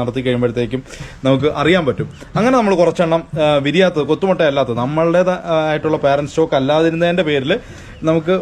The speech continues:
ഉറപ്പ് പറയാൻ പറ്റത്തില്ല. അങ്ങനെ കുറച്ച് മുട്ട, കൊത്തുമുട്ട അല്ലായിരുന്നു, കുറേ മുട്ട എടുത്ത് കളയേണ്ടി വരുന്നു. അതിനുശേഷം, ആ, ഈ ഉള്ള ബാക്കി മുട്ടയാണ് നമ്മളിപ്പോൾ വിരിച്ച് ഇറക്കിയേക്കുന്നത്, വി-, വിരിഞ്ഞേക്കുന്നത്. അപ്പോൾ നമ്മൾ already നമ്മൾ ഈ പെട്ടി തുറന്നെല്ലാം നോക്കിയാണ് കേട്ടോ. അപ്പോൾ അതൊരു കൗതുകത്തിന്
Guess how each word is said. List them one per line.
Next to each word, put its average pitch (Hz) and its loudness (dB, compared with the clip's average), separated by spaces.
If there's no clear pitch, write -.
ഉറപ്പ് 226 2
പറയാൻ 240 4
പറ്റത്തില്ല. 147 0
അങ്ങനെ 180 -2
കുറച്ച് 170 0
മുട്ട, 143 -4
കൊത്തുമുട്ട 170 -2
അല്ലായിരുന്നു, 165 2
കുറേ 139 -2
മുട്ട 131 -6
എടുത്ത് 139 2
കളയേണ്ടി 147 2
വരുന്നു. 120 0
അതിനുശേഷം, 156 0
ആ, - 4
ഈ - 4
ഉള്ള 147 4
ബാക്കി 147 -2
മുട്ടയാണ് 139 0
നമ്മളിപ്പോൾ 131 -4
വിരിച്ച് 131 -4
ഇറക്കിയേക്കുന്നത്, 123 0
വി-, 123 -8
വിരിഞ്ഞേക്കുന്നത്. 170 2
അപ്പോൾ 147 0
നമ്മൾ 165 2
already 131 0
നമ്മൾ 143 2
ഈ - -2
പെട്ടി 135 0
തുറന്നെല്ലാം 135 2
നോക്കിയാണ് 127 -2
കേട്ടോ. 107 -4
അപ്പോൾ 123 0
അതൊരു 123 2
കൗതുകത്തിന് 139 0